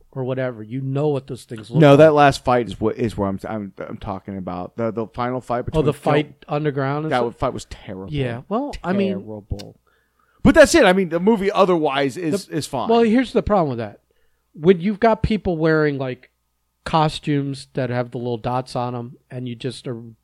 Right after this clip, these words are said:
Speaker 1: painting over 'em, it's gonna look fine. But when you aren't enacting those scenes 'cause it's so crazy, the tumbling over the trains and all that stuff,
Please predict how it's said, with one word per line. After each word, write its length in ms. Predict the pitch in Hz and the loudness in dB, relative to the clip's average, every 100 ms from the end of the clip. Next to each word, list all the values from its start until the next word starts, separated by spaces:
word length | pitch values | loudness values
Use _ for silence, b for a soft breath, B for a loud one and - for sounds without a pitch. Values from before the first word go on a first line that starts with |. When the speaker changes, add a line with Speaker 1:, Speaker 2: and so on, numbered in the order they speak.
| - | -12
Speaker 1:
painting 340 | - 151 143 | -6 -4 -4
over 280 | 127 135 160 | -6 -8 -8
'em, 140 | 175 - _ _ _ - | -8 -10 _ _ _ -8
it's 120 | 156 | -2
gonna 200 | 180 156 | 0 2
look 160 | 135 - | 0 -4
fine. 340 | 127 110 95 _ _ _ _ _ - | -10 -10 -12 _ _ _ _ _ -6
But 100 | 147 | 0
when 280 | 151 185 165 | 2 2 0
you 280 | 160 143 - - - | -6 -8 -14 -20 -8
aren't 260 | 180 202 208 _ - | 0 0 -2 _ -6
enacting 500 | 175 170 170 180 151 | -2 -2 -2 -2 -2
those 160 | 135 123 | -2 -4
scenes 460 | - 139 151 175 | -8 -8 -10 -14
'cause 220 | - 147 127 | -6 -6 -6
it's 140 | - | -14
so 500 | - 175 160 160 151 | -6 2 2 2 0
crazy, 640 | - - 147 165 185 214 208 b b | -4 -2 0 0 -2 -4 -8 b b
the 80 | 147 | -8
tumbling 480 | 139 175 160 165 156 | -2 0 0 0 0
over 180 | 147 139 | -2 -2
the 100 | 123 | -8
trains 380 | - 190 190 170 | -6 -4 -4 -4
and 60 | |
all 60 | 170 | -6
that 60 | 160 | -4
stuff, 160 | 180 | -8